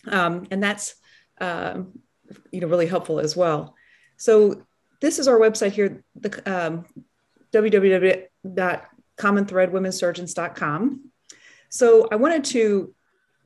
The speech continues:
you know, tonight we wanted to offer you this gift of time with these top seven tips for taking control of your most precious resource. Now,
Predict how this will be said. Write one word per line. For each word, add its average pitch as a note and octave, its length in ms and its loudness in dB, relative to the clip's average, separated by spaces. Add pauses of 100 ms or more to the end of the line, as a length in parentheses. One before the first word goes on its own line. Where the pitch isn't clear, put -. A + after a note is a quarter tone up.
(400)
you G#3 100 -8
know, F#3+ 100 -4
tonight B3 360 0
we A#3+ 80 2
wanted E4 200 0
to A#3 60 0
offer A3 280 -2
you G3+ 260 0
this G3 240 -6 (160)
gift B3+ 220 -4
of A#3 100 0
time D#3+ 400 -6
with E3+ 100 -6
these F#3+ 140 -4
top - 220 -6
seven G3 460 -2 (360)
tips - 300 -6
for G3 120 -4
taking G#3 320 0
control G3+ 300 2
of F#3 60 4
your F#3 80 0
most F3+ 200 -2
precious F3+ 380 -4
resource. D#3+ 480 -4
Now, E3+ 220 -4